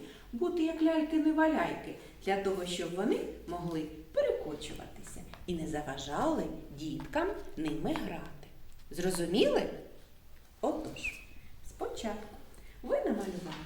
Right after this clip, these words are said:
ось, наприклад, я намалювала такого олів-, це більший поросятко. Ось таке намалювала олівчиком, потім взяла і навела ще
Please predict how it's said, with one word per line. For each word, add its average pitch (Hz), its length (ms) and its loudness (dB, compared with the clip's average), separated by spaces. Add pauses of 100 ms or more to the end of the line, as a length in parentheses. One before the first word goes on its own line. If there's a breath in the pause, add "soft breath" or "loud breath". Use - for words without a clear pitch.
ось, 523 220 -4
наприклад, - 440 -8 (100)
я 185 80 -6
намалювала 160 640 -6 (100)
такого 156 380 -8
олів-, 175 320 -6
це 403 160 4
більший - 520 -4
поросятко. 233 920 -6 (640 loud breath)
Ось - 240 4
таке 170 440 -6
намалювала 320 680 6
олівчиком, 170 540 -6 (520 loud breath)
потім 190 440 -2 (240)
взяла 151 560 -4 (520)
і 160 100 -8
навела 143 680 -6 (640)
ще - 500 -8